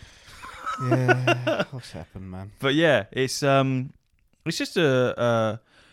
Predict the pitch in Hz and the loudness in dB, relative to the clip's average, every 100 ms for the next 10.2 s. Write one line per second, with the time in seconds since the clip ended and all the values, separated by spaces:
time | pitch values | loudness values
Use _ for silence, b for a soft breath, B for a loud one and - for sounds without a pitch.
0 | b b _ _ _ _ _ _ - 170 | b b _ _ _ _ _ _ -6 -6
1 | - 185 214 147 135 156 143 139 156 202 | 0 4 4 4 -2 0 -2 -2 0 -2
2 | - 175 151 - 160 156 110 - 107 113 | -2 -4 -4 -2 0 0 -2 -2 -2 -2
3 | - - 117 - - 160 131 135 107 101 | -6 -6 -6 -4 -4 -2 0 -2 -2 -6
4 | 117 _ - - - 127 127 107 - 127 | -14 _ -20 -20 -6 -2 -2 -4 -4 -2
5 | 110 101 - 110 - 98 - - 120 - | -2 -6 -8 -10 -8 -12 -12 -10 -8 -8
6 | 107 - 104 101 95 101 101 117 143 117 | -10 -6 -6 -6 -4 -2 -2 -4 -4 -6
7 | 131 - 123 - 117 - - - 143 147 | -8 -14 -16 -12 -14 -14 -20 -4 -4 -2
8 | 202 160 135 - 143 135 - 120 113 110 | -2 -2 -2 -2 -2 -2 -4 -8 -8 -10
9 | 110 101 120 113 143 - 117 - 131 71 | -10 -10 -6 -4 -4 -4 -8 -2 -2 -2
10 | - - | -8 -20